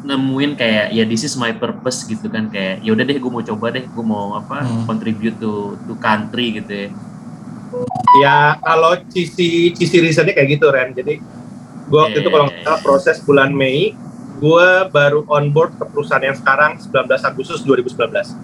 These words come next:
Speaker 3: Jadi, cukup lama prosesnya. Cukup lama prosesnya. Sampai gua decide, dan gua ambil, gua resign, eh, gua gabung sama perusahaan yang sekarang. Gitu sih. Salah satunya gua move to, eh, st-, apa, ke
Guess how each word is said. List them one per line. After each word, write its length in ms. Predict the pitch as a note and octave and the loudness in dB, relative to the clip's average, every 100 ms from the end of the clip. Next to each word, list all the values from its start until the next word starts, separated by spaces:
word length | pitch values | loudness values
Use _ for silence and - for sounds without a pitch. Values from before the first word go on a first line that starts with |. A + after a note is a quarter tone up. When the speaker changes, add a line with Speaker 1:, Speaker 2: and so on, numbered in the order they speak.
| - - - - - - - - | -14 -14 -16 -16 -16 -16 -14 -2
Speaker 3:
Jadi, 560 | A#2+ C#3+ D3+ D#3 D#3+ - - - - - - | 2 6 6 6 4 2 -16 -18 -16 -12 0
cukup 180 | D3 C#3 D3 | 0 4 4
lama 160 | C#3 | 4
prosesnya. 400 | C3 B2 A#2 G#2+ - - - - - - | 0 -2 -4 -8 -12 -16 -18 -18 -10 -2
Cukup 140 | B2+ B2 | 4 4
lama 140 | A2+ | 4
prosesnya. 400 | A2+ A2 G2+ G2+ - - | 0 -4 -6 -10 -14 -2
Sampai 320 | A#2+ B2 C#3+ | 0 2 4
gua 160 | C#3+ C3+ | 4 4
decide, 400 | C3 D#3+ E3+ - - - - | 4 2 0 -4 -18 -6 0
dan 80 | C3+ D#3+ | 2 4
gua 160 | C#3 B2+ | 4 4
ambil, 240 | C3 D#3+ | 2 0
gua 160 | C#3+ B2+ | 2 0
resign, 400 | B2 C#3+ D3+ D3+ - - - A#2 | 0 0 -2 -4 -14 -16 -16 -16
eh, 360 | A2 A2 A2+ A2+ | -12 -10 -6 2
gua 120 | C3 A2 | 6 6
gabung 160 | - - G2+ | 4 0 0
sama 160 | G2+ - | -2 2
perusahaan 320 | - F#2 G2 | 0 0 -10
yang 80 | G2 - | -10 -10
sekarang. 260 | F#2+ F#2+ - - - - - - - - - - | -10 -10 -12 -16 -18 -16 -16 -16 -16 -16 -6 2
Gitu 220 | C#3 D3 | 4 4
sih. 180 | C#3 A#2 - - | 4 0 -2 -4
Salah 240 | A2+ A#2 | 0 2
satunya 560 | B2 A#2+ B2 B2+ D3 C#3+ | 2 2 0 2 4 4
gua 560 | C3 C3+ C#3+ C#3+ C#3+ A#2+ B2+ | 4 6 8 6 4 -2 -6
move 320 | C#3 D3 D3 - - | 2 4 2 -6 -6
to, 320 | C#3+ B2+ B2 - | 0 0 0 -2
eh, 460 | A#2+ A#2 A2+ A2+ A2+ | 0 2 4 2 0
st-, 240 | - - | -4 -4
apa, 480 | A2 A2 C3 C3+ - | -2 0 2 2 2
ke 160 | A2+ | -2